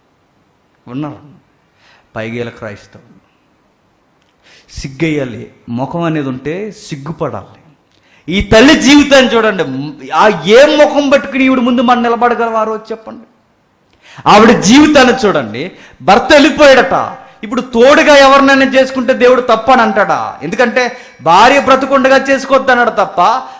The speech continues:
భర్త బ్రతుకుండగా చేసుకోవద్దు అన్నాడు తప్ప,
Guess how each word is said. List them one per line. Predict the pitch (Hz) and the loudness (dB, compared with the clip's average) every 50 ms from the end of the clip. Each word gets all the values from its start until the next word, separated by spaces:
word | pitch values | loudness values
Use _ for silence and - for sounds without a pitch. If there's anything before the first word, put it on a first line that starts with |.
| - - | -8 -2
భర్త | 135 180 202 - - 294 | 0 0 0 0 0 0
బ్రతుకుండగా | 269 220 269 269 269 277 - 285 262 262 269 277 269 269 269 | 0 2 2 0 0 -2 -2 -2 0 2 2 2 2 0 -2
చేసుకోవద్దు | 277 269 - - 269 262 262 262 | -2 -2 -2 -2 -2 -2 0 0
అన్నాడు | 247 240 233 214 | 0 0 0 -2
తప్ప, | - - 185 180 - - 196 220 233 233 220 | -4 -4 -6 -6 -4 -2 0 0 0 0 -2